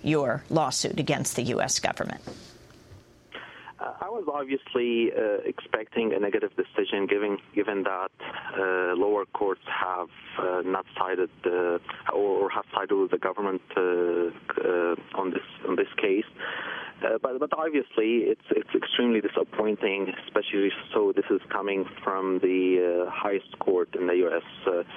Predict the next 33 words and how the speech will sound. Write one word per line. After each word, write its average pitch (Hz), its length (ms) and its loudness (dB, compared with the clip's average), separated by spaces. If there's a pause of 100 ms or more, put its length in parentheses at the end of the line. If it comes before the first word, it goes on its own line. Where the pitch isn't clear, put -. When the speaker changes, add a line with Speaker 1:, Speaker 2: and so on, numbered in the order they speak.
(520)
Speaker 2:
where 98 240 4
this - 220 -8
court 95 180 0
is 90 160 2
supposed 95 400 0 (160)
to, 95 60 2 (240)
uh, 85 540 0 (540)
you 92 120 -4
know, 92 200 -2 (140)
stand 92 400 -4
up 90 240 -2
for 92 100 0
justice 90 560 -2 (200)
and, 92 200 -2
and 90 180 0
make 95 140 0 (100)
sure 95 120 0
that 90 220 -2
no 98 100 -2
one 90 180 -2
is 87 160 -2
above 87 320 -2
the 90 80 -2
law. 92 220 -2 (260)
Of 95 160 -2
course, 113 220 0
it's, - 120 -4 (100)
it's 92 120 -2 (100)
been 101 200 2
extremely 95 440 0
disappointing 90 600 -6
for 85 120 -4
me. 85 160 -8